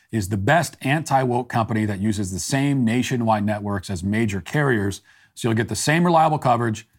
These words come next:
that you're used to without any of the wokeness added on top of it. With a range of affordable plans to choose from, you can, uh, find the perfect option for your needs. Get unlimited talk, text, and plenty of data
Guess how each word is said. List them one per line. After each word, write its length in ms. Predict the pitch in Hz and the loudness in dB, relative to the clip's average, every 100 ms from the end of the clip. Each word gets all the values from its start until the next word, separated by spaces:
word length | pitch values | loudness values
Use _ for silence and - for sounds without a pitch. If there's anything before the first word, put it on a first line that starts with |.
| _ | _
that 60 | 95 | -6
you're 100 | 101 | 0
used 340 | 110 156 - | 2 2 2
to 340 | 143 131 127 - _ _ | 0 2 0 -4 _ _
without 280 | 104 113 127 | 0 2 2
any 100 | 127 | 2
of 100 | 113 | 2
the 80 | 113 | 2
wokeness 580 | 101 110 104 - - - | 0 -2 -4 -4 -12 -8
added 180 | 107 107 | -4 -2
on 100 | 101 | -2
top 240 | 101 98 | 0 -2
of 80 | 92 | 0
it. 160 | 98 95 - - - | -4 -6 -12 -10 -4
With 120 | 117 | 0
a 60 | |
range 320 | 113 160 180 139 | 4 4 2 0
of 40 | |
affordable 420 | 117 156 147 139 | 0 2 2 2
plans 360 | - 135 131 120 | 0 2 2 -2
to 100 | 101 | -4
choose 280 | - 165 160 | 0 0 2
from, 260 | 160 143 | 2 2
you 100 | 123 | 0
can, 220 | 117 110 | 0 0
uh, 140 | 107 101 | 0 -2
find 260 | 135 123 | 0 0
the 40 | 101 | -2
perfect 360 | - 175 139 | -2 -4 0
option 380 | 110 98 - 101 | 2 2 0 -8
for 100 | 87 | -4
your 160 | 101 127 | -2 0
needs. 260 | 98 90 | 0 -4
Get 140 | - 101 | -4 -6
unlimited 420 | 131 160 147 123 107 | 0 2 2 0 0
talk, 320 | 131 139 - | 0 0 0
text, 320 | 127 117 - | -4 -4 -6
and 100 | 98 | -4
plenty 220 | - 175 | 0 0
of 80 | 156 | 2
data 340 | 127 113 110 | 2 2 0